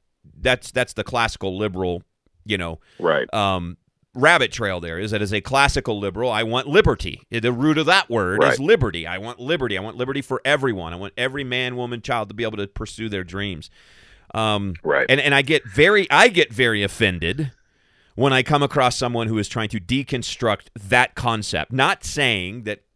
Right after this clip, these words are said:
Speaker 1: America has ever been perfect, and it never will be.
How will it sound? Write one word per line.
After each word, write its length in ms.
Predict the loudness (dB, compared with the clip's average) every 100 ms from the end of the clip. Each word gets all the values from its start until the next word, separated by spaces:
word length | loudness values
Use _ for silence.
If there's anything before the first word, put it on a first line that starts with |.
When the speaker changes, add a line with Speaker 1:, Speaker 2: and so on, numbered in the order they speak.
| _ -8
Speaker 1:
America 480 | 0 2 2 0 -2
has 200 | -2 2
ever 260 | 4 4 2
been 200 | -4 -6
perfect, 420 | -8 -6 -8 -8
and 100 | -8
it 100 | -4
never 240 | -2 -2 -2
will 260 | 0 0
be. 240 | -2 -10